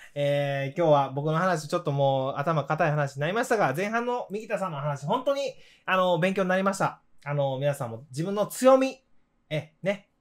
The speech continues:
他の人に貢献できることが強みだと。もうこれを覚えていただければ、もう、もう本当に今日はいいんじゃないかなと思います。ということで、今日は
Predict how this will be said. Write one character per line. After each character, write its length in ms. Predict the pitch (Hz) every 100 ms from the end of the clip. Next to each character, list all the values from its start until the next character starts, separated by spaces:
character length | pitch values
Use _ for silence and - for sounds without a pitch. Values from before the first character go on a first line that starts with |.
| _ -
他 320 | - - 381
の 160 | 359 359
人 240 | - 359
に 320 | 349 214 - - - _ _
貢 300 | - 294 302
献 200 | 294 285
で 120 | 277 277
き 120 | 285
る 80 | 214
こ 120 | 196
と 120 | 160
が 120 | 127
強 320 | - - 233
み 80 | 226
だ 100 | 196
と。 120 | - - _ - _ - _ -
も 180 | 160 185
う 40 |
こ 180 | - 240
れ 140 | 254 254
を 320 | 262 247 - _ _ - -
覚 220 | 156 170
え 20 |
て 100 | 160
い 40 | 160
た 100 | 175
だ 40 |
け 100 | 175
れ 80 | 175
ば、 140 | 135
も 140 | 123 135
う、 40 |
も 100 | 123
う 40 | 117
本 180 | 180 -
当 120 | 175
に 60 | 165
今 180 | 180
日 60 | 147
は 200 | 113 110
い 60 | 143
い 40 |
ん 40 | 139
じ 80 |
ゃ 20 | 104
な 80 |
い 20 | 104
か 80 | -
な 160 | -
と 60 | 101
思 140 | 98
い 40 | _
ま 120 | - -
す。 200 | - _ _ - - - _
と 80 | -
い 20 |
う 20 | 143
こ 100 | 151
と 80 |
で、 300 | 147 131 117 -
今 120 | 139
日 20 |
は 180 | 123